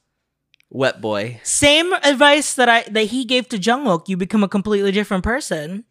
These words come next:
Speaker 2: with, when you show your forehead. He became a completely different person by not showing his
Speaker 1: By
Speaker 2: forehead.
Speaker 1: hiding it.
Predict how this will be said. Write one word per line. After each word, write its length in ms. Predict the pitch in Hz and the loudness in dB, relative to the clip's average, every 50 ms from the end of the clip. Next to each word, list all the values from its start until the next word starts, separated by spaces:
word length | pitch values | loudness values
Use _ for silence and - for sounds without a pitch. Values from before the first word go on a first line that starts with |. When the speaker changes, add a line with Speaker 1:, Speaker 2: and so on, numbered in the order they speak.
| _ | _
Speaker 2:
with, 220 | - 196 185 190 - | -8 -8 -6 -6 -6
when 120 | - 202 196 | -4 -2 -2
you 80 | 185 | -2
show 100 | 175 220 | 0 0
your 140 | 196 175 170 | 0 0 -2
forehead. 560 | - - 240 277 311 240 180 165 165 175 180 - - - - - - _ | -2 -4 -4 -2 -2 0 0 0 -2 -4 -6 -10 -16 -20 -20 -20 -20 _
He 140 | - 392 | -2 2
became 220 | 440 453 381 370 294 262 | 4 6 6 4 2 0
a 40 | |
completely 300 | 220 - 262 269 262 254 | -2 -2 -2 0 2 2
different 180 | 262 254 233 233 | 2 0 0 0
person 280 | 392 453 359 415 339 240 | 0 2 2 2 2 4
by 140 | 240 240 | 4 4
not 340 | 233 196 202 262 349 523 - - | 4 2 2 2 2 2 2 2
showing 220 | 440 359 247 185 | 2 2 4 4
his 160 | 185 277 - | 4 2 4
Speaker 1:
By 140 | 151 175 170 | 4 4 4
Speaker 2:
forehead. 180 | 190 - - - | 4 4 4 6
Speaker 1:
hiding 280 | 403 453 466 427 320 | 6 6 6 6 6
it. 220 | 196 139 117 - | 4 2 0 -2